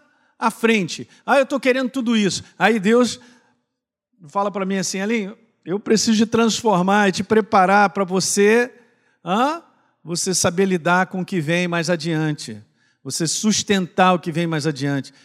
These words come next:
Porque no grau da tua transformação, eu não posso te abençoar desse jeito aí e trazer esse nível que você quer,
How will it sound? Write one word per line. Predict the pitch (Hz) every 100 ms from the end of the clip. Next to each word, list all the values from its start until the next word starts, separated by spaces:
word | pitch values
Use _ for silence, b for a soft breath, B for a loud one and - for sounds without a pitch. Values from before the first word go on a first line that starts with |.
| b b -
Porque | 170 - 175
no | 175
grau | 147 131 196 254
da | 233
tua | 220 208
transformação, | 208 185 - 185 160 156 - 196 196
eu | 226
não | 294 226
posso | 202 175 -
te | 175
abençoar | 151 156 139 151 143
desse | 147 170 139
jeito | 117 143 143 123
aí | 135 196 160 B B -
e |
trazer | 147 165 143 160
esse | 226 -
nível | 175 175 160 147
que | 147
você | 139 - 127
quer, | - 180 139